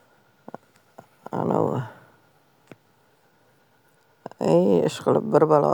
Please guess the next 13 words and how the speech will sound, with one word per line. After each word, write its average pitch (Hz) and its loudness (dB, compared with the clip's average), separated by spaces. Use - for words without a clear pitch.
bir 139 2
balolar. 147 0
Ha, 135 -6
lazerni 143 4
bir 143 4
nima, 135 0
lazerni 147 -2
qaysi 135 2
apparatga 156 4
borsa, 143 2
shu - -8
bir 151 0
apparatini - 2